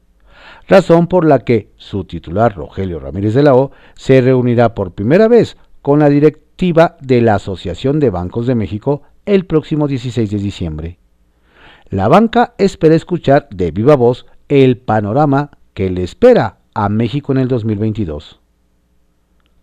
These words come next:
Por un registro fiel. La Secretaría de Seguridad y Protección Ciudadana, que encabeza Rosa Isela Rodríguez, prepara un registro nacional de incidentes cibernéticos para medir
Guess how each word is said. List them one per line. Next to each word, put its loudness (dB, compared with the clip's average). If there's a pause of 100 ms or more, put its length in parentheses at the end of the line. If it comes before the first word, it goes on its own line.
(520)
Por 2
un 2 (100)
registro -4
fiel. -6 (920)
La 0
Secretaría 2
de 2
Seguridad 0
y 0
Protección -8
Ciudadana, 0 (260)
que 2
encabeza 2
Rosa -6
Isela -6
Rodríguez, -6 (500)
prepara -2
un 0
registro -2
nacional -2 (180)
de 0
incidentes -4
cibernéticos -2 (280)
para 0
medir -2